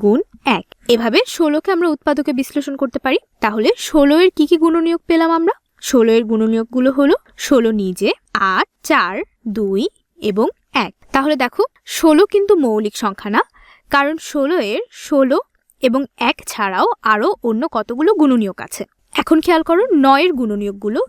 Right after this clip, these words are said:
কি কি? নয়কে আমরা লিখতে পারি তিন গুণ তিন গুণ এক হিসেবে। তার মানে ষোলো এর মতো নয়ও কিন্তু মৌলিক সংখ্যা নয়। তাহলে নয়ের গুণনীয়কগুলো হচ্ছে নয়, তিন এবং এক। এখন দেখো,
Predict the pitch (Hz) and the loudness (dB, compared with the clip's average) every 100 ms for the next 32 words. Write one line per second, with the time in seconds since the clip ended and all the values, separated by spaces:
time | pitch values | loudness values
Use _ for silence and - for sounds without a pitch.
0 | - 247 - - - _ 254 254 254 339 | -4 -6 -6 -16 -18 _ 0 2 0 -2
1 | 320 330 311 339 - 339 640 605 _ - | -2 -2 -2 -4 -2 0 -2 -8 _ 0
2 | 269 359 - _ - 226 220 220 _ 233 | 2 0 -6 _ -6 -2 0 -2 _ -2
3 | 214 339 - _ 214 240 285 - - 277 | 0 -2 -6 _ 0 2 2 -2 -4 -2
4 | - 285 269 240 381 _ _ 233 208 196 | -2 -4 -2 -4 -4 _ _ -2 -2 -4
5 | 226 - _ - - 294 302 330 320 311 | -8 -10 _ -6 2 4 4 2 0 -2
6 | 508 330 240 226 302 - 269 359 466 294 | 0 2 4 4 2 -2 0 0 2 2
7 | 262 262 214 175 196 175 - - 220 226 | 2 -2 -8 -8 -10 -10 -14 -6 -4 0
8 | 311 392 269 247 254 320 277 285 294 311 | 0 0 2 2 2 0 0 2 2 0
9 | 262 302 311 320 - 440 - _ 233 220 | 2 2 2 0 0 -2 -2 _ 0 2
10 | 208 202 320 - _ - 233 214 254 523 | 4 4 2 -2 _ 0 2 4 2 -2
11 | - 220 208 262 554 _ - 233 175 _ | -2 0 0 -2 -6 _ -6 -6 -6 _
12 | _ - 240 311 269 247 | _ -8 -4 -2 -2 -2